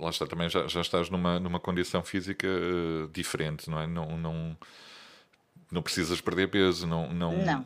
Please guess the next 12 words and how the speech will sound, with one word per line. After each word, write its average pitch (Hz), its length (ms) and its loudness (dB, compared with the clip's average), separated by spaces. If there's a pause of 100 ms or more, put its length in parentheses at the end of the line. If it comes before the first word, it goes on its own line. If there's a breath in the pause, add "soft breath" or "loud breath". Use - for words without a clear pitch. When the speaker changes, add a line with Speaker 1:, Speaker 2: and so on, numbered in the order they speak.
Speaker 1:
não. 85 440 -2
<laughs> - 840 -4
Speaker 2:
Não, 170 280 0 (160)
é, 170 400 2
é 196 40 -4
mesmo 233 340 2
com 214 300 2
o - 80 2
objetivo 214 800 0
de, 208 640 -2
de, 175 540 -2
de 151 640 -2